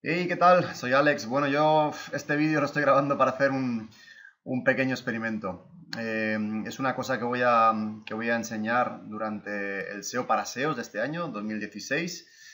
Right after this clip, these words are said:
que se celebra, eh, el sábado, creo que es veintidós, o sea, dentro de tres días, <laughs> en, en Alicante, en el ulab de Alicante.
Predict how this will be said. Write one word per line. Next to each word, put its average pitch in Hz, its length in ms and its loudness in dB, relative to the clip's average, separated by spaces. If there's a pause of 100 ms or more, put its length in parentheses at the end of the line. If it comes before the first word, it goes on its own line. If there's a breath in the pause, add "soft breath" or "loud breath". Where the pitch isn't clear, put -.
(140)
que 110 120 -10
se - 160 -10
celebra, 113 720 0
eh, 101 680 -6
el 95 220 -12
sábado, 120 520 0
creo 135 140 -6
que 151 60 -4
es 117 60 -8
veintidós, 110 760 -4
o - 80 -20
sea, 98 100 -12
dentro 107 240 -8
de 101 400 -4 (380)
tres 113 240 -4
días, 170 420 0
<laughs> - 640 -12
en, 117 800 0
en 92 80 -4
Alicante, 131 400 0
en 151 100 -2
el 107 140 -2
ulab 113 340 2
de 120 80 -2
Alicante. 113 460 -6